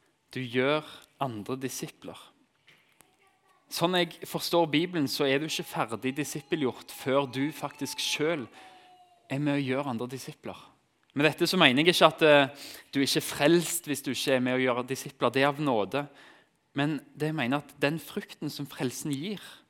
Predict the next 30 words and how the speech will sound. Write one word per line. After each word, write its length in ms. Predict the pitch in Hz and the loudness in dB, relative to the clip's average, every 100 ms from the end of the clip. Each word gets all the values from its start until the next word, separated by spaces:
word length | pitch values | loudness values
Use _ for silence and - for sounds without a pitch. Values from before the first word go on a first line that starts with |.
| _ _ - | _ _ -2
den 220 | 165 180 | 0 4
nåden, 540 | 170 120 107 160 185 - - - - - | 4 4 0 -4 -8 -10 -20 -20 -16 2
og 400 | 156 - - 151 | 2 2 -8 -8
som, 380 | - 165 139 | -4 -4 -4
som 180 | 151 170 | -6 -6
bærer 400 | 147 160 160 160 | 0 2 2 -2
fram 320 | - 165 180 | -4 -2 0
i 0 | |
oss, 160 | 151 160 | -2 -2
den 160 | 151 143 | -6 -4
nåden 320 | 165 143 139 - | 0 0 0 -6
oppdrar 480 | 190 - - 147 | -6 -8 4 4
oss 400 | 120 107 - - - _ _ _ _ _ _ - - _ _ | 4 -2 -8 -10 -14 _ _ _ _ _ _ -18 -18 _ _
til 80 | 147 | -8
å 80 | - | -2
få 140 | 165 - | -2 0
utløp 560 | 170 113 - 147 175 - | -4 -4 -6 0 0 2
i 80 | 131 | 2
livet, 460 | 135 165 143 113 110 - _ _ | 2 0 -2 -4 -8 -20 _ _
sånn 240 | - - 151 | -8 -4 -4
at 140 | 160 | -2
vi 60 | 160 | -2
naturlig 640 | 147 143 - 175 180 170 156 | -2 -4 -6 -6 -2 -2 -2
viser 460 | 143 117 101 - - | -4 -8 -8 -8 -6
andre 240 | 147 110 139 | -4 -4 -4
mennesker 600 | 123 143 - - 123 - - _ _ _ - | -4 -4 -8 -8 -8 -10 -20 _ _ _ -16
hvordan 280 | 139 - 147 | -14 -12 -8
kan 100 | 143 | -8
vi 60 | 131 | -6
følge 220 | 127 | -6